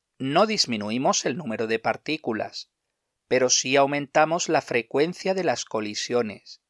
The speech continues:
ya que ahora tardan menos las partículas en alcanzar las paredes del recipiente. De esa manera, aumenta la fuerza total sobre las paredes y, por tanto, la presión. Para entender la ley de Boyle,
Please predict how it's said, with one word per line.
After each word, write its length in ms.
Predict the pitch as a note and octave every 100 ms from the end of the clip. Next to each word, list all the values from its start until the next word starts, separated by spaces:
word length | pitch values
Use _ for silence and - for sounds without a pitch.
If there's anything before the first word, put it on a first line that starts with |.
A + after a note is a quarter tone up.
| _ _ _ _ -
ya 200 | D#3 -
que 140 | A2
ahora 440 | A#2 D3+ A#2 A#2 _
tardan 420 | - A2+ C3 C3
menos 280 | C3+ D3+ A#2+
las 220 | G2+ -
partículas 840 | - A#2+ - C#3 - B2+ C#3 - - _ _ _
en 160 | C3+ C3
alcanzar 680 | B2 - B2 - D#3+ G3
las 200 | D3+ A#2+
paredes 560 | - A#2 G#2+ B2 D#3 -
del 140 | D3+
recipiente. 840 | D3 C#3 D#3+ - A2+ - - - - _ _ _ _ _ _ _
De 280 | C3 C#3+ D#3+
esa 220 | - A#2
manera, 580 | A#2 C3+ D#3+ C#3 C3+ - _ _ _
aumenta 580 | C3+ C#3 E3 D#3 - A#2
la 140 | A2
fuerza 420 | - C3 - C#3+
total 460 | - D#3 - A2+ A2+
sobre 320 | - C#3 C3
las 200 | A2+ -
paredes 760 | - A#2 A2+ A2 A2+ - - _ _ -
y, 120 | C3
por 180 | B2 A#2+
tanto, 400 | D3 F3 - G#3
la 180 | C#3
presión. 560 | - A#2+ - B2 A2 - _ _ _ _ _ _ _ _
Para 200 | D3+ D#3+
entender 400 | D#3+ E3 F3+ A3+
la 120 | A3+
ley 140 | C#3 A#2
de 120 | A2
Boyle, 420 | B2 G#3 D4